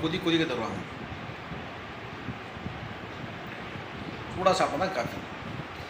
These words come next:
அதில் சில பேர் கோல்டு காஃபி சாப்பிட்றாங்க, அது எப்படி தான் சாப்பிட்றாங்கன்னு தெரியல. காஃபினா சூடா இருக்கணும், ஐஸ்னா ஜில்லுன்னு இருக்கணும். எல்லாம் ட்ரெண்டெல்லாம் மாத்தின்னு வராங்க. சரி, ஓகே, நான் சாப்பிட்டு கீழே போய் தம்பி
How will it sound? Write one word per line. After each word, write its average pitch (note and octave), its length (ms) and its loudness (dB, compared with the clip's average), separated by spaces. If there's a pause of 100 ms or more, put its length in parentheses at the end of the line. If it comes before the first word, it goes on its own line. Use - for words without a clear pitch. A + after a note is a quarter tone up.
(280)
அதில் G3+ 240 10
சில F3 160 6
பேர் G#3 220 4
கோல்டு G3+ 260 8
காஃபி C#3 240 6
சாப்பிட்றாங்க, A2 380 0 (100)
அது - 200 -4
எப்படி - 220 -2
தான் E3+ 220 4
சாப்பிட்றாங்கன்னு A#2+ 520 0
தெரியல. G2 200 -6 (100)
காஃபினா G3 360 6 (100)
சூடா D#3+ 200 8
இருக்கணும், - 300 2 (460)
ஐஸ்னா A3+ 280 6 (360)
ஜில்லுன்னு D3 260 6
இருக்கணும். G#2 300 -4 (440)
எல்லாம் G3+ 280 6
ட்ரெண்டெல்லாம் F#3+ 400 6
மாத்தின்னு D#3+ 320 6
வராங்க. A2+ 200 4 (1080)
சரி, D3 220 4 (420)
ஓகே, C#3+ 260 4 (480)
நான் C#3+ 200 10
சாப்பிட்டு D#3+ 300 12 (300)
கீழே D3 220 8
போய் C3+ 160 2
தம்பி C#3+ 160 4